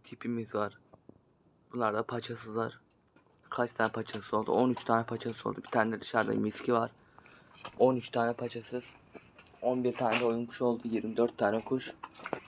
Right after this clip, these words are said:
Ee, neyse arkadaşlar, videomuz bu kadar olsun. Ee, umarım beğenmişsinizdir. Beğendiyseniz kanala abone olup like atmayı unutmayın. Yorumlarınızı eksik etmeyin.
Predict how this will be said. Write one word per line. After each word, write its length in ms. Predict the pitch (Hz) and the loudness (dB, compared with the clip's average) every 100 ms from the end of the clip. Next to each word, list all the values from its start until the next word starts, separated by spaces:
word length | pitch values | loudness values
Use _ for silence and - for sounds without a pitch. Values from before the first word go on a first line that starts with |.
| - - - - - - - - - - - | -16 -16 -20 -20 -20 -20 -20 -20 -16 6 8
Ee, 280 | 104 110 110 | 8 4 2
neyse 300 | 127 135 127 | 0 4 2
arkadaşlar, 480 | - 139 131 127 | 4 0 4 4
videomuz 300 | 117 123 120 | 4 0 -4
bu 40 | 113 | -2
kadar 220 | 135 135 | 0 2
olsun. 320 | 131 - - - - - - - - - | 0 -4 -14 -14 -20 -20 -14 -10 -8 2
Ee, 160 | 107 110 101 - 120 | 4 8 8 8 4
umarım 280 | 120 120 | 0 0
beğenmişsinizdir. 760 | 117 120 127 127 123 117 110 117 - - | 0 0 -2 -8 -8 -6 -2 -4 -4 -4
Beğendiyseniz 580 | 107 113 117 117 117 113 - - - - - | -4 -2 -6 -6 -8 -10 -16 -20 -20 -20 -8
kanala 260 | 101 117 | -6 -4
abone 260 | 113 107 113 | -6 -6 -10
olup 260 | 113 110 107 | -12 -12 -10
like 260 | 107 - | -10 -10
atmayı 280 | 113 120 120 | -12 -12 -14
unutmayın. 340 | 110 113 110 107 - _ _ _ - _ _ _ _ - | -14 -18 -18 -20 -20 _ _ _ -20 _ _ _ _ -6
Yorumlarınızı 600 | 110 117 120 117 113 120 | -4 -2 -4 -6 -4 -2
eksik 300 | 113 113 - | -4 -6 -6
etmeyin. 420 | 123 120 113 117 | -6 -6 -12 -12